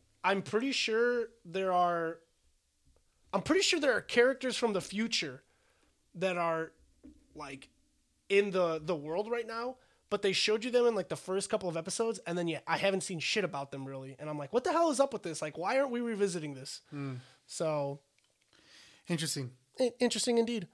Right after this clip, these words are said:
Speaker 2: Indeed.
Speaker 1: And, um, but, oh, uh, we also watched, uh, The Witcher season two in, like,
Speaker 2: Oh, yeah.
Speaker 1: one day.
Speaker 2: Yes.
Speaker 1: That was fantastic, and I want more episodes.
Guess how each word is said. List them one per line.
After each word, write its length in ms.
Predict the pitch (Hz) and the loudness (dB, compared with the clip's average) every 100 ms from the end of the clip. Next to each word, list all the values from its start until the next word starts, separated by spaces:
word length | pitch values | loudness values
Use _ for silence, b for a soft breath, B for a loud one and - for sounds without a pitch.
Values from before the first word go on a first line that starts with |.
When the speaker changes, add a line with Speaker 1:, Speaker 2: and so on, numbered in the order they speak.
| _ | _
Speaker 2:
Indeed. 300 | 240 208 208 - _ | -6 -6 -6 -10 _
Speaker 1:
And, 260 | 202 190 - | 0 0 2
um, 680 | 180 175 175 170 170 170 147 b b _ | 6 8 8 8 6 4 0 b b _
but, 140 | - 233 - | -2 2 10
oh, 360 | 226 214 190 190 | 10 10 4 2
uh, 200 | 190 185 | 4 6
we 160 | 180 175 | 4 2
also 260 | 202 247 | 2 2
watched, 380 | 202 196 - - | 4 2 2 0
uh, 160 | 165 151 | 2 2
The 100 | 143 | 0
Witcher 240 | 175 185 | -4 -4
season 300 | 160 175 156 | -4 -4 -6
two 400 | 131 185 156 139 - | -2 -2 -2 -6 -8
in, 80 | 160 | -2
like, 120 | 165 | 2
Speaker 2:
Oh, 140 | 180 139 | 2 2
yeah. 240 | 127 139 | 2 2
Speaker 1:
one 200 | 180 170 | 2 0
day. 400 | 156 160 127 135 b b b - | -2 -4 -6 -10 b b b -6
Speaker 2:
Yes. 440 | 131 107 - - _ _ _ - | -4 -4 -8 -14 _ _ _ -10
Speaker 1:
That 180 | 156 151 | -8 -8
was 220 | 139 131 | -10 -12
fantastic, 1000 | - - 139 131 151 131 131 - 147 - _ _ _ _ _ _ - | -14 -10 -8 -8 -8 -6 -6 -8 -10 -12 _ _ _ _ _ _ -10
and 120 | 143 | -6
I 40 | |
want 200 | 139 143 | -4 -4
more 180 | 127 135 | -4 -6
episodes. 580 | 131 131 - 131 165 - | -8 -10 -10 -12 -14 -18